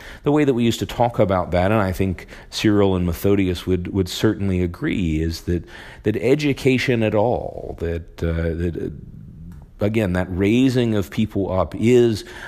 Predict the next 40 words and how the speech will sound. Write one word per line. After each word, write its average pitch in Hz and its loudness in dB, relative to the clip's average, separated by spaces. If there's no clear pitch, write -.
uh, 95 -2
a 92 -2
prime 120 -2
concern 107 -2
of 95 -6
God's, - -8
that 80 -8
uh, 82 -4
God 92 2
desires 90 2
not 92 2
only 104 4
our, 85 0
our, 80 -2
our 76 -6
faith, - -2
our, 78 -4
um, 80 -2
our 82 -2
commitment 104 2
to 110 0
religious 98 0
precepts, 131 0
perhaps 90 0
even 82 -2
our 80 -2
knowledge 98 2
of, 85 -2
of 87 0
the 82 -2
holy 113 2
history 110 2
of, 87 0
of 87 -4
God's 90 0
relationship 98 0
with 92 -2
people, 143 -2
but 143 -2
God 131 0